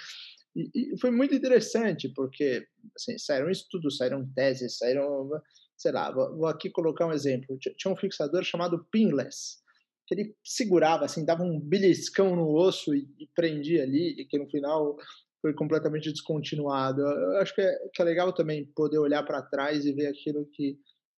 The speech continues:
que não deu tão certo, né? Que, que não foi bacana, que teve uma mudança de rumo.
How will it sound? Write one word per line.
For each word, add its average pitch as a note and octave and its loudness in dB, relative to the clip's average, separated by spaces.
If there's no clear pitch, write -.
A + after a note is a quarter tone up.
que E3+ 0
não D#3 0
deu D#3 2
tão D#3 -2
certo, C3 -2
né? C3 -4
Que, - -18
que C#3+ -4
não D3 -2
foi D3+ -2
bacana, D3+ 0
que - -20
teve E4+ 4
uma C#4+ 2
mudança E3 0
de G#3 2
rumo. D#3 0